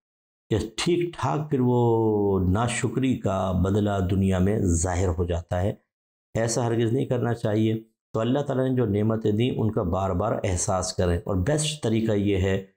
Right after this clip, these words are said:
कि जैसे आप रोड पे जा रहे हो, कोई नाबीना नज़र आया, तो सोचिए, "अगर मैं इसकी जगह होता तो किस कदर मुश्किलात का सामना होता।" हाथ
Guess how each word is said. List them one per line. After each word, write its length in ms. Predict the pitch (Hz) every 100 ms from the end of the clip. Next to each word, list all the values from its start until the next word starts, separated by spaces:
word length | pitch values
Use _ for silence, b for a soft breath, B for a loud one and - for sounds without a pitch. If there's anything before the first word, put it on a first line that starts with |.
| _ _ _
कि 80 | 104
जैसे 260 | 107 107 107
आप 120 | 101
रोड 300 | 107 110 110
पे 80 | 104
जा 140 | 107
रहे 120 | 104
हो, 60 | 107
कोई 120 | 104
नाबीना 420 | 95 90 104 117
नज़र 300 | 113 95 95
आया, 260 | 90 87 85 - _ _ _ -
तो 140 | 135
सोचिए, 480 | - - 160 165 135
"अगर 100 | 127
मैं 220 | 95 139
इसकी 200 | 156 151
जगह 240 | 127 120
होता 420 | 113 107 - 104 101
तो 160 | -
किस 280 | - 160 156
कदर 240 | 151 143
मुश्किलात 540 | 127 123 - 117 110 110
का 100 | 117
सामना 400 | - 101 101 101
होता।" 580 | 98 98 95 95 98 -
हाथ 160 | 101